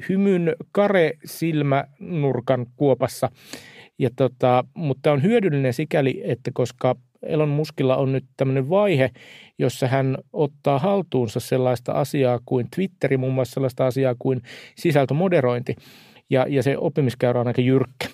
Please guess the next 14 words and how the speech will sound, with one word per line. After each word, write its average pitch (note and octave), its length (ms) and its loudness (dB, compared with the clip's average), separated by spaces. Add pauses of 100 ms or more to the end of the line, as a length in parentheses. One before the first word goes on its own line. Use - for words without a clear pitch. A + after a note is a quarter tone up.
(140)
<laughs> E4+ 80 0 (200)
Niin C#3+ 280 2
sitä G#3+ 260 4
voi F3 120 4
kätevästi G3+ 400 2
seurata D3+ 380 2
sitä - 180 -6
hänen C3+ 200 0
edistymistään C3 640 -2
tästä B2 260 -2
This C3 220 -2
Week B2+ 200 0
in A#2+ 80 -2
Elon, C#3 320 2